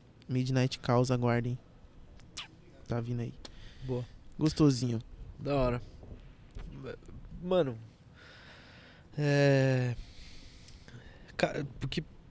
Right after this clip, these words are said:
Speaker 2: mano, essa parada tá na minha cabeça, que a gente tava falando de, de, de, de sonho, né, e tal.
Speaker 1: Dá o papo, pai. Vambora.
Speaker 2: Então, velho,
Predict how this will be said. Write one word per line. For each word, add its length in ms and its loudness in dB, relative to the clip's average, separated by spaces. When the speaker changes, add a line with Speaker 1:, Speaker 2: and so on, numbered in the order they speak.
Speaker 2:
mano, 320 4
essa 160 0
parada 340 2
tá 140 0
na 80 4
minha 120 4
cabeça, 420 4
que 60 -4
a 40 -4
gente 120 -2
tava 160 4
falando 460 -4
de, 760 -4
de, 400 -6
de, 240 -6
de 100 0
sonho, 600 8
né, 220 2
e 40 -2
tal. 340 0
Speaker 1:
Dá 120 -10
o 80 -10
papo, 280 -10
pai. 100 -20
Vambora. 400 -12
Speaker 2:
Então, 400 2
velho, 240 -8